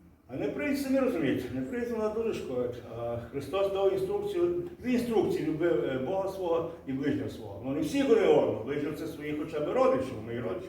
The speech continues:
не люблять. Це так, між іншим, таке відхилення, ну, ну, мушу я трохи щось розказати. Е,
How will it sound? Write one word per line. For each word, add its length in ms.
не 60
люблять. 260
Це 140
так, 220
між 160
іншим, 280
таке 200
відхилення, 540
ну, 80
ну, 80
мушу 240
я 80
трохи 220
щось 200
розказати. 440
Е, 220